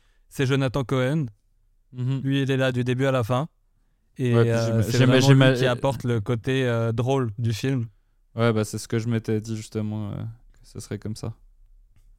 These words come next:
Speaker 1: Parce que, puis les autres personnages sont pas très drôles. Orelsan, il est très drôle, mais parce que, tu sais,
Speaker 2: Oui.
Speaker 1: finalement, il joue pas, il joue pas vraiment un rôle. C'est juste Orelsan qui, qui est genre, euh, euh, qui est genre, euh, comment on dit, capitaine d'un bateau.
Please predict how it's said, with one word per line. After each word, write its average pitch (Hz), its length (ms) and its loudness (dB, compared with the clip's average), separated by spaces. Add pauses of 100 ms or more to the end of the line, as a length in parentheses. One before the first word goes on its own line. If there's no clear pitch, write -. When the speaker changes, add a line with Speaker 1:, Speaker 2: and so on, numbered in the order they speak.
(140)
Speaker 1:
Parce 123 180 0
que, - 80 -4
puis - 200 -8
les 123 140 0
autres 127 140 -2
personnages 139 300 -4
sont 113 120 -4
pas 117 160 -2
très - 160 -6
drôles. 123 280 -6
Orelsan, 135 440 0
il 127 100 0
est 120 140 -4
très 135 160 -2
drôle, 120 340 0 (300)
mais 120 160 0
parce 110 220 0
que, 123 100 -2
tu 110 180 -2
sais, 123 120 -2 (1200)
Speaker 2:
Oui. 123 120 4
Speaker 1:
finalement, 131 340 4
il 131 100 0
joue 127 240 -4
pas, 143 160 0
il 135 240 -2
joue 131 140 -2
pas 127 160 2
vraiment 127 300 2
un - 40 0
rôle. 127 220 0
C'est 117 160 -4
juste 120 240 -4
Orelsan 120 640 0 (240)
qui, 107 340 0
qui 113 300 0
est 113 40 4
genre, 107 300 4
euh, 104 300 6 (680)
euh, 101 760 6
qui - 200 -2
est 104 120 4
genre, 101 300 4
euh, 98 200 6
comment 107 180 4
on 104 40 6
dit, 104 200 6
capitaine 117 540 2
d'un 110 180 4
bateau. 110 400 2